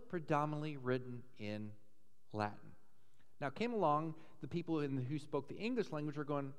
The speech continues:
"I don't know how to read Latin, so I'm required to understand the Bible,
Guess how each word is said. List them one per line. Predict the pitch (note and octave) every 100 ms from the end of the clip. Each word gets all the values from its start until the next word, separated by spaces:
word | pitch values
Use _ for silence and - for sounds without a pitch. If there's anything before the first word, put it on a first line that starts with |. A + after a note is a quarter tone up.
| - -
"I | - A3+
don't | C#4
know | G#3+
how | F3+
to | G3
read | A3+ A3+
Latin, | B3+ C4+ D#3 A2
so | - F3 E3+ -
I'm | F3+ A#3 A#3 F#3+ - -
required | F3+ - G3 A3+ A#3+
to | G#3
understand | F#3 G3+ F3+ G3+ F#3
the |
Bible, | D3+ G3 G3 F3